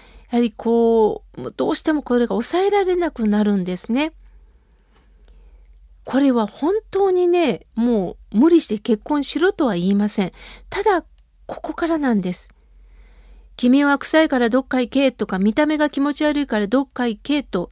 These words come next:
強く攻撃をしたり、相手を傷つけることはあってはならないということです。これはまさに傲慢な態度なんですね。人の動作も自然の成り行きの中での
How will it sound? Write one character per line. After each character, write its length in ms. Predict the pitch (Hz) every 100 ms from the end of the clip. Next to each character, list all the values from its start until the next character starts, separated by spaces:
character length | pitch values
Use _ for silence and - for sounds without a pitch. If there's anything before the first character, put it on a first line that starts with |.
| -
強 340 | - 392 392
く 260 | - 226 185 - - -
攻 260 | 240 240
撃 340 | 226 240 - 233
を 80 |
し 80 | 226
た 160 | - 247
り、 200 | 214 208 - - -
相 240 | 233 269
手 120 | 269 269
を 120 | 220
傷 340 | - 226 269
つ 160 | - -
け 140 | 294
る 120 | 277
こ 180 | - -
と 180 | - 330
は 200 | 294 -
あ 80 | 254
っ 80 | 311
て 220 | - 262
は 140 | 220
な 300 | 196 180 185
ら 140 | 226 285
な 160 | 311
い 80 | 285
と 120 | -
い 80 | 202
う 40 | 202
こ 160 | 196
と 120 | 190
で 120 | 180 185
す。 140 | - - - - - -
こ 120 | -
れ 100 | 277
は 80 | 277
ま 160 | 262 320
さ 140 | 339
に 180 | 269 226 - - -
傲 200 | 214 233
慢 280 | 240 247 240
な 120 | 240
態 240 | 240 262
度 140 | 254 240
な 140 | 214
ん 80 | 208
で 120 | 208
す 140 | 202 226
ね。 180 | 269 - - - - _ _ _ - - _ - _ _
人 260 | - 302
の 180 | 302 311
動 280 | 269 320 339
作 180 | - 254
も 100 | 214
自 200 | 214 233
然 260 | 302 320
の 120 | 320 320
成 200 | 285 302
り 100 | 330
行 120 | 320
き 100 | 339
の 140 | 349
中 300 | 339 415 415
で 120 | 381
の 240 | 311 262